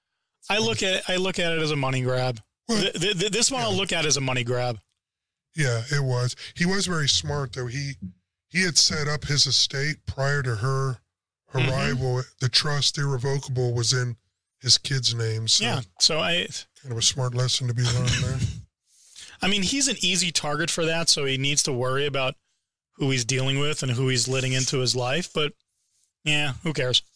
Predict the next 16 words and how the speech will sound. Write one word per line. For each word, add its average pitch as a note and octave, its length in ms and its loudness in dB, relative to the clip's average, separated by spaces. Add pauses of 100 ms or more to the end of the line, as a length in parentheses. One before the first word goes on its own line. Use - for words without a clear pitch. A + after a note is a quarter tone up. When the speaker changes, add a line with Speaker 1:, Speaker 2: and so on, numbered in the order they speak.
Speaker 2:
Well, E3 100 2
she F3 180 0
said F3 260 2
that C3 180 -2
he, D3 320 2
um, C3 320 0
verbally C#3+ 400 0
promised C#3+ 500 0
her C3 100 0
she - 180 0
could C3 120 0
live C3 120 0
there C3+ 140 0
for B2+ 140 -6
eleven B2+ 380 0
years, C3+ 560 0